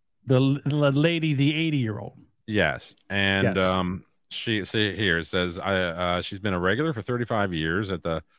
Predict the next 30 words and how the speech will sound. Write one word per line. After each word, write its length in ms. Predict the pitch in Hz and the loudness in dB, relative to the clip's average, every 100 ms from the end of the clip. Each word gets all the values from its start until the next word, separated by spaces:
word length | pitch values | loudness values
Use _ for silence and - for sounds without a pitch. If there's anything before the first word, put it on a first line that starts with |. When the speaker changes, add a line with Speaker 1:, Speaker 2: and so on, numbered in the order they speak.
| _ - | _ -2
Speaker 2:
Mountain 340 | 120 117 120 | 0 0 -2
View 240 | 95 95 92 | 0 -2 -2
Pool 500 | 131 143 87 87 - _ - | -2 0 0 -4 -8 _ -8
in 100 | 107 | -6
the 60 | |
city 280 | 104 82 85 | -4 -4 -4
of, 120 | 95 - - - | -4 -8 -20 -10
uh, 180 | 87 85 | -6 -4
Port 280 | - 127 - | -4 -6 -4
Townsend, 460 | 101 90 87 92 | -2 -2 -2 -4
Washington. 580 | 87 104 98 71 67 - _ _ _ - | -4 -4 -4 -8 -14 -18 _ _ _ -8
Speaker 1:
Oh, 100 | 110 | -6
there 140 | 110 | -4
you 140 | 113 110 | -4 -2
go. 280 | 135 131 - _ _ _ _ - | 0 -2 -4 _ _ _ _ -6
Speaker 2:
Um, 340 | 92 87 85 76 | -2 -2 -2 -2
but 140 | 101 | 0
now 200 | 107 107 | 2 2
she's 180 | 104 104 | 0 -2
been 240 | 90 82 | -2 -2
banned. 440 | 80 98 78 53 - _ | 0 -2 -2 -6 -16 _
Uh, 240 | 87 82 80 | -4 -2 -2
she 160 | - | -4
was 140 | 92 87 | -4 -2
made 220 | 98 104 | 0 0
aware 580 | 127 113 104 101 104 110 _ - | 2 2 2 2 0 -4 _ -14
of 100 | 90 | -8
the 80 | 90 | -8
trans 400 | - 110 117 101 | -4 -2 -2 -2
worker, 560 | 90 117 113 67 76 | -2 -2 -2 -10 -12